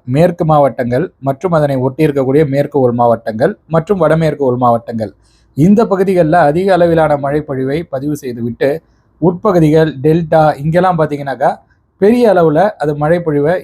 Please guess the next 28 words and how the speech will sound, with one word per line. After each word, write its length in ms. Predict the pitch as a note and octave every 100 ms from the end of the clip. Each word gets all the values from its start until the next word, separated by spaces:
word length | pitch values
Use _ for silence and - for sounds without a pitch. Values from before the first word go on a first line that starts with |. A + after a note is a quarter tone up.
| C#3
ஏற்படுத்தல. 560 | C#3+ C3+ A#2+ B2+ D#3+ G#3+ _ _ _ _
சென்னை 220 | F3+ F#3 A3+
மாநகர் 320 | G#3 F#3+ F#3+ F3
மற்றும் 280 | E3+ F#3+ G3
அதனுடைய 220 | F3 E3 D#3+
புறநகர் 380 | F#3 F#3 E3+ D3
பகுதிகளில் 460 | D3+ D3+ C#3+ C#3 C#3
மட்டும் 260 | C3+ G3 G#3+
சில 160 | D#3+ D3 D#3
இடங்கள்ல 400 | F3 D#3+ C#3+ E3+ C#3+ -
தூறல் 300 | G#3+ A#3+ A3+ F3+
மழையை 240 | D3+ E3+ E3+
பதிவு 220 | D3+ D#3+ C#3+
பண்ணியிருக்கு. 380 | C#3+ B2+ B2+ F#3+ -
அதற்கான 400 | C#3 F3 F3+ F3 D#3
ரெயின்ஃபால் 400 | E3 F3 F3+ D#3
டேட்டாவும் 320 | D3+ D#3 F3
நமக்கு 240 | D#3+ D3 C#3+
வந்து 140 | D#3 D3+
கிடைச்சிருக்குது. 520 | E3+ F3+ E3+ C#3 A#2+ - _ _ _ _ -
ஆனா 220 | F3 G#3+ A3 G3+ - _ - D#3
நம்ம 300 | G3+ G#3+ A#3 E3+ F3
எதிர்பார்த்திருந்ததை 800 | G#3 G#3 G3 F#3+ F#3 F3 E3 D#3
போலவே 340 | D3 C#3+ C#3+ G#3 - _ _ _ _
அந்த 200 | D3+ D3+ D3+
உட்பகுதிகளில் 680 | F#3+ - A3+ F#3 E3+ D3 C#3
திருவண்ணாமலை 500 | F3+ G3 F3+ E3+ D#3+ D#3
மாதிரியான 380 | F3 F3+ E3+